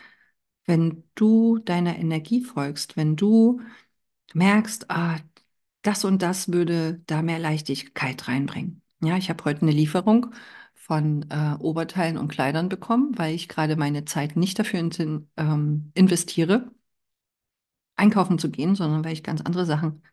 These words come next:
auf meinem Zettel hab. Und da waren zwei Sachen dabei, total zerknittert, muss man bügeln. Hab ich gleich wieder eingetütet. <laughs>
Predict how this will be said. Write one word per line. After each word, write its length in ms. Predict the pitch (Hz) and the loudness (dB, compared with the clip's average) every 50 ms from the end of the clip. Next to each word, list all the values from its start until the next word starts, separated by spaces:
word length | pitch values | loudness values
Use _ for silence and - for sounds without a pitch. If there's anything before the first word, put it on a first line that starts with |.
| _ _ _ | _ _ _
auf 180 | - 165 156 156 | -2 -2 0 2
meinem 180 | 170 165 170 165 | 2 0 0 0
Zettel 280 | - 160 147 165 156 | -2 -2 0 0 0
hab. 240 | 165 190 190 - _ _ _ _ _ _ _ _ _ _ _ _ _ _ _ _ _ _ _ _ _ _ _ _ _ _ _ - | 0 -2 -4 -6 _ _ _ _ _ _ _ _ _ _ _ _ _ _ _ _ _ _ _ _ _ _ _ _ _ _ _ -2
Und 100 | 165 170 | 0 2
da 100 | 170 160 | 2 4
waren 140 | 160 170 175 | 4 2 2
zwei 180 | - - 170 | 2 0 0
Sachen 240 | 170 170 175 190 190 | 0 2 4 4 4
dabei, 480 | 185 180 165 165 156 156 160 185 208 220 220 - _ _ _ _ _ _ _ _ _ _ | 2 2 0 0 -2 0 0 -2 -2 -4 -6 -10 _ _ _ _ _ _ _ _ _ _
total 340 | - - - - 196 185 190 | -12 -10 -4 0 0 0 0
zerknittert, 520 | 185 220 - - 185 170 170 - 196 190 190 | 0 -2 -2 0 0 2 2 0 0 0 2
muss 180 | 170 165 - | 2 2 4
man 160 | 175 175 180 | 4 4 4
bügeln. 560 | 160 170 170 160 160 156 147 147 151 - - _ _ _ _ _ _ - | 6 4 4 4 4 2 2 0 -2 -6 -12 _ _ _ _ _ _ -10
Hab 100 | 165 165 | -10 -8
ich 80 | - | -6
gleich 160 | - 170 160 | -4 -4 -2
wieder 160 | 165 160 160 - | -2 -2 -2 -2
eingetütet. 600 | - 151 151 151 - 156 - - - - - - | -2 0 0 -2 -4 -6 -6 -8 -8 -10 -12 -16
<laughs> 60 | - | -16